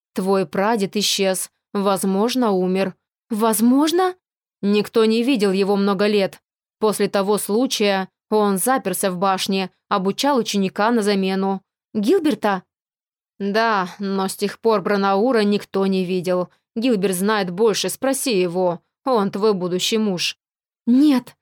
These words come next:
стискиваю зубы, я никогда за него не выйду. Цена отказа — гибель Аштарии. Мгновенно разъяряется отец. Всё уже решено.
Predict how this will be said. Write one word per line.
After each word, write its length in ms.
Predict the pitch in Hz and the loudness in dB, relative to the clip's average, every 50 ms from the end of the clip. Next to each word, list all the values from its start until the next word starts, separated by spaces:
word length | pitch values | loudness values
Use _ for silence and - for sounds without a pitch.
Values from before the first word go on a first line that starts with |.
| _ _ _ | _ _ _
стискиваю 640 | - - - - 233 226 - - 240 214 220 226 220 | -20 -14 -6 -4 -4 -4 -2 -2 0 0 2 0 0
зубы, 340 | 202 - 220 190 208 202 202 - _ _ _ | 0 0 0 0 0 -2 -2 -4 _ _ _
я 280 | 226 202 202 254 247 233 233 | -4 0 2 2 4 4 4
никогда 640 | 240 254 277 262 - 294 285 240 254 226 277 254 214 | 4 4 2 2 2 0 0 0 0 0 0 0 2
за 140 | 180 214 208 | 2 2 2
него 340 | 214 220 214 190 233 294 285 | 2 2 2 2 2 2 2
не 160 | 226 226 233 | 2 2 2
выйду. 560 | 202 208 226 208 190 156 220 214 202 196 - _ _ _ _ _ _ _ _ _ - | 0 0 0 0 0 0 0 0 0 -2 -4 _ _ _ _ _ _ _ _ _ -6
Цена 460 | - - 220 214 220 214 214 214 208 | -2 0 2 2 4 4 4 2 2
отказа — 680 | 208 - - 233 220 254 254 226 202 214 202 185 - _ _ _ - | 0 -2 -2 0 2 2 2 2 2 2 0 0 -2 _ _ _ -6
гибель 540 | 180 185 247 277 262 247 202 233 220 226 | -2 0 2 2 2 4 4 4 4 4
Аштарии. 800 | 233 - - - - 285 277 247 220 202 196 196 196 190 185 175 - _ _ - | 4 2 0 0 2 2 4 4 4 4 4 4 2 2 0 -2 -6 _ _ -4
Мгновенно 720 | 220 220 180 240 226 226 233 220 220 277 277 233 220 220 | -2 0 2 2 2 2 2 2 2 2 2 4 4 2
разъяряется 640 | 226 220 220 226 202 220 240 254 240 226 233 - 233 | 2 0 0 0 2 2 2 2 2 0 0 0 -2
отец. 420 | 233 233 - 240 202 190 - - - _ _ _ _ _ | -2 0 0 -2 -2 -2 -4 -10 -14 _ _ _ _ _
Всё 340 | - - - - 277 285 254 | -14 -10 -6 -2 2 2 4
уже 300 | 226 208 202 202 220 208 | 4 4 4 2 2 2
решено. 580 | 208 - - 254 247 240 233 220 196 185 180 | 2 2 2 2 2 2 4 2 2 0 -2